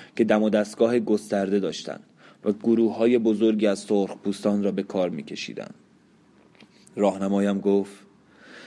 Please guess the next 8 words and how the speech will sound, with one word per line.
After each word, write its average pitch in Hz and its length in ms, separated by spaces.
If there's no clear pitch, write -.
"می‌بینید؟ 147 580
می‌بینید 156 440
چه 160 140
به 143 120
روز 139 200
مردم 120 440
ما 117 220
آوردند؟" 107 760